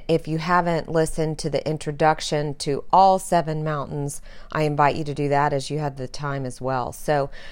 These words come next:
um, what is the governance mountain? Well, a lot of people also call it the political mountain. And so for a lot of people, it is the cultural influence of the governing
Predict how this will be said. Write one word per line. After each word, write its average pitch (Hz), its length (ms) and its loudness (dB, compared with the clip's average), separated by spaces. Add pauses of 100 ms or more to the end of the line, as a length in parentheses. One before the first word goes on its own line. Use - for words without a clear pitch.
(180)
um, 160 440 8 (140)
what 214 360 6
is 180 280 8
the 165 120 4
governance 151 720 2
mountain? 139 800 -2 (380)
Well, 196 340 8
a - 20 6
lot 196 240 8
of 254 120 2
people 196 420 0
also 170 460 4
call 156 380 2
it - 120 -2
the 151 100 0
political 147 680 0
mountain. 226 540 -2 (1000)
And 185 180 0
so 156 440 6 (420)
for 202 200 8
a 180 60 10
lot 208 380 8
of 233 120 4
people, 160 720 4
it 170 280 4
is 160 340 6
the 156 120 -2
cultural 196 800 2
influence 160 800 0
of 143 240 -2
the 151 80 2
governing 151 720 2